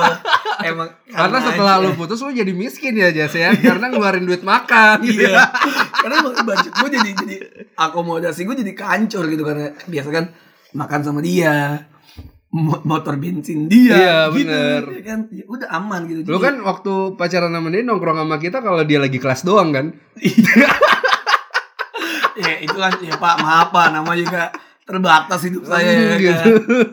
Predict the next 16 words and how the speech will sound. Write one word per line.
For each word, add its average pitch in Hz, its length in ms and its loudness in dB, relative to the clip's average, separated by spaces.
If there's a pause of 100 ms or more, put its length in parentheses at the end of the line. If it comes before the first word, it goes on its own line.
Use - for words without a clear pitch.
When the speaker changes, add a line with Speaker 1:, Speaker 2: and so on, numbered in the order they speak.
(300)
Speaker 2:
Ya 175 240 -4
ibaratkan 156 400 -8
tahanan 151 340 -6
kota 160 380 -4
lah. 143 240 -8 (400)
Speaker 1:
Oke, 214 320 6
oke, 180 280 2 (120)
oke. 165 180 -2 (540)
Speaker 2:
Lanjut, 175 260 -6
lanjut, 151 300 -4
lanjut. 131 320 -8
Lu 190 100 -4
gimana? 170 380 -2 (400)
Kalau 170 240 -2
ngomongin 165 240 -2
budgeting? 131 480 -8